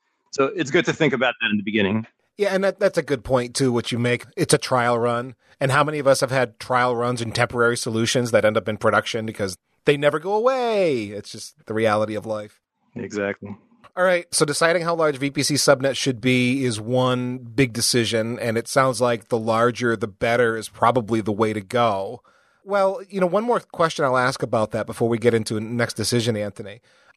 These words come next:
Speaker 2: What sort of address space are, is Amazon giving us to work with? Is this private address space like ten dot and one ninety-two dot one sixty-eight, et cetera? Or is this some block of, of quote-unquote real public I P addresses that we're working on?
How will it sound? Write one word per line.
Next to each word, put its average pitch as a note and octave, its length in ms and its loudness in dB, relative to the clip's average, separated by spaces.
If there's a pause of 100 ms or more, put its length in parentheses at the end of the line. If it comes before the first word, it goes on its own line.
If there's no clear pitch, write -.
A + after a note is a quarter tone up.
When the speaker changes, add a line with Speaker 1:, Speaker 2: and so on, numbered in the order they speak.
Speaker 2:
What C#3+ 300 2
sort A3+ 200 0
of D#3+ 160 -2
address C#3 400 0
space A#2+ 300 0
are, A#2+ 180 0
is B2 180 -4
Amazon C3 460 0
giving A#2+ 240 0
us A2+ 100 0
to A2 100 -2
work A2 340 0
with? F#2+ 140 -6
Is F#2+ 80 -6
this C3+ 140 0
private A#2+ 460 -2
address C3 300 -2
space C3 300 -2
like G#2+ 240 -6
ten A2+ 200 0
dot A2+ 440 0
and G2+ 360 -8
one A2+ 160 0
ninety-two A2+ 360 0
dot G#2 60 -2
one A2+ 100 0
sixty-eight, A2+ 440 -2
et C3 100 -2
cetera? D3 360 0
Or B2+ 160 0
is G#2+ 140 -4
this C3+ 400 2 (580)
some C3+ 540 2
block A#2+ 480 0
of, A2 260 -4
of G#2+ 240 -16
quote-unquote A#2+ 520 4
real A2+ 720 -2
public C3 360 0
I A2 120 -2
P A#2+ 220 -2
addresses G#2+ 460 -4
that - 100 -12
we're G2+ 120 -16
working G#2 380 -14
on? G2+ 280 -20